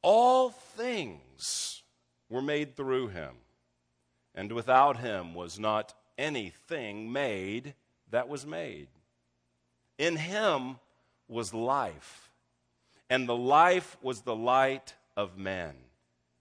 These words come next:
The light shines in the darkness, and the darkness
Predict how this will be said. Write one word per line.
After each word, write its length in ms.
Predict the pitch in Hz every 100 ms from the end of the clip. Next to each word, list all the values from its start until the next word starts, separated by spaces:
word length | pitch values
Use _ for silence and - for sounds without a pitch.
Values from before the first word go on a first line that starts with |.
| _ _ _ 113
The 160 | 127
light 600 | 117 123 151 185 214 - -
shines 840 | - - 160 156 165 165 165 - -
in 140 | 131 120
the 80 |
darkness, 1000 | 107 120 139 139 - 92 80 - - - - _ _ _ _ _ _ _ _
and 160 | 101 101
the 60 |
darkness 840 | 92 135 139 135 104 90 87 - -